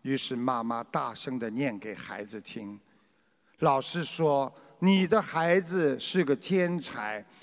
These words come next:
这个学校对他来说太小了，我们找不出更好的老师可以训练和培养你的孩子，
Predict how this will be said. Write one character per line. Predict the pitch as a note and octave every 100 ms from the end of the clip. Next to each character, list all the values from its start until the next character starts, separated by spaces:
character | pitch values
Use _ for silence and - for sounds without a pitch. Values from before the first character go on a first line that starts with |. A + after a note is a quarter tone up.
| -
这 | - D#4
个 | B3+
学 | - F#3+ G#3+
校 | G#3 A#3 F#3 C#3 B2+
对 | C4+ G3+
他 | - A#3+ A#3+
来 | F#3 F3
说 | F3+ F#3+ F3+ F3+
太 | - - C#4 G3
小 | - - B2+ G2 G#2
了， | G#2 - - -
我 | - A#3
们 | C#4+ C#4
找 | C4 G#3
不 | G3 C4+
出 | B3+ G#3 B3+
更 | G#3+ D#4+ D4
好 | F#3+ F3+
的 | D#3+ F#3
老 | D#3+ C#3+
师 | B2+ - F3 E3+ - -
可 | - A#3+
以 | B3 E3+
训 | C#3+ - E4 C4+ E3+
练 | F3+ D3+ A2+ - -
和 | - G#3+ -
培 | - E3+ B3
养 | B3+ D#3+ D3+
你 | C#3+
的 | C3 C3+
孩 | - A#2+ C3+
子， | A#2+ C#3+